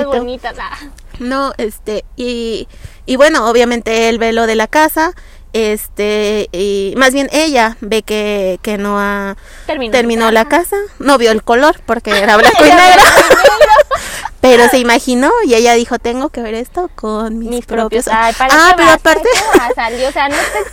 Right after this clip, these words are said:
Speaker 2: no, Ali, no vayas, Ali.
Speaker 1: <laughs> Amiga, date cuenta.
Speaker 2: Nada más vas a ir a moverle todo al pobre Noah, que apenas
Speaker 1: No.
Speaker 2: está ahí.
Speaker 1: <laughs> Que apenas está ahí tratando de salir del hoyo.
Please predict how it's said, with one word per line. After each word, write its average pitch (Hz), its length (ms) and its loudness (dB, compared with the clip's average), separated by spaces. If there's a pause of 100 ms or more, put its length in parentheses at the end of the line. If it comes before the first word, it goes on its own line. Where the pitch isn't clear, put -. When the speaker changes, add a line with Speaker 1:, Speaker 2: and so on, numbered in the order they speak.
(600)
Speaker 2:
no, 302 240 0
Ali, 349 300 0
no 294 140 -6
vayas, 381 500 4
Ali. 302 460 -6 (120)
Speaker 1:
<laughs> 226 120 -6
Amiga, 262 360 2
date 254 280 2
cuenta. 254 380 -2 (240)
Speaker 2:
Nada 302 260 -4
más 427 80 -4
vas - 100 0
a 269 80 0
ir 339 100 -2
a 370 40 0
moverle 269 500 -2
todo 285 240 -2
al 277 120 0
pobre 294 260 -2
Noah, 240 460 -6
que 277 80 -12
apenas 269 300 -12
Speaker 1:
No. 277 220 -6
Speaker 2:
está 302 220 -12
ahí. 285 240 -14
Speaker 1:
<laughs> - 40 0 (400)
Que 415 60 -2
apenas 226 400 -10
está 233 240 -6
ahí 214 200 -6 (120)
tratando 214 380 -6
de 226 60 -4
salir 220 340 -4
del 214 180 -2
hoyo. 202 220 -2